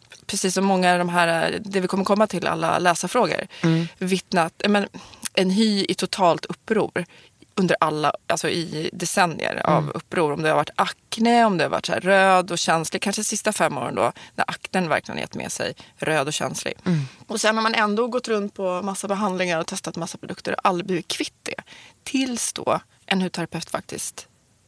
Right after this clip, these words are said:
Speaker 1: tittade på min hy, lite mer objektivt kanske, och bara, "Men hallå, du har ju rosacea. Har ingen sagt det till dig?"
Speaker 2: Och vad,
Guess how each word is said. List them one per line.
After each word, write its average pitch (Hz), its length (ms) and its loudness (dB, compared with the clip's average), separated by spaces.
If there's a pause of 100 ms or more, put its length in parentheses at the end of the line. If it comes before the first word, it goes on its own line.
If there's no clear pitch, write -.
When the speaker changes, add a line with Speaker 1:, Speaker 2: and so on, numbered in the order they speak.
(200)
Speaker 1:
tittade - 280 -2
på - 60 -10
min 143 140 -2
hy, 131 280 -2 (640)
lite 233 380 0
mer 202 160 4
objektivt 220 540 0
kanske, - 400 -2 (160)
och 180 140 -4
bara, 170 280 4 (300)
"Men 254 100 0
hallå, 233 200 0
du 170 100 -2
har 185 80 2
ju 226 80 2
rosacea. 381 680 0
Har 262 120 0
ingen 277 140 2
sagt - 200 -2
det 330 60 -6
till - 80 -12
dig?" - 180 -4
Speaker 2:
Och 226 200 4
vad, 226 340 10